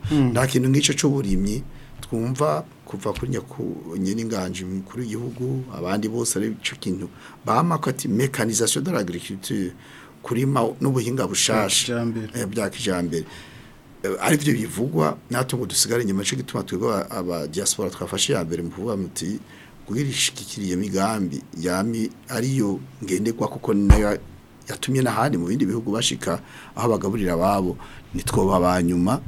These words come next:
Speaker 2: reka tube mu bantu biyumvira ko natwe tugira ico dufasha,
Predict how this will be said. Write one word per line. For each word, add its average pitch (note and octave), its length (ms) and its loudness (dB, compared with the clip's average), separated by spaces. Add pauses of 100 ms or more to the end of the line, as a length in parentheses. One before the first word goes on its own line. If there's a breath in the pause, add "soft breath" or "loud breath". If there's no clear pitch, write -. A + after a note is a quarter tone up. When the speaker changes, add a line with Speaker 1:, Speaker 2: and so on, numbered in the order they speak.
(200)
Speaker 2:
reka - 200 4
tube A#2 280 0
mu G#2+ 200 -2
bantu G2+ 560 -2 (100)
biyumvira G2+ 500 0
ko A#2 200 -2
natwe G#2+ 440 -2 (420 loud breath)
tugira G2+ 220 -4
ico - 140 0
dufasha, F#2+ 480 -2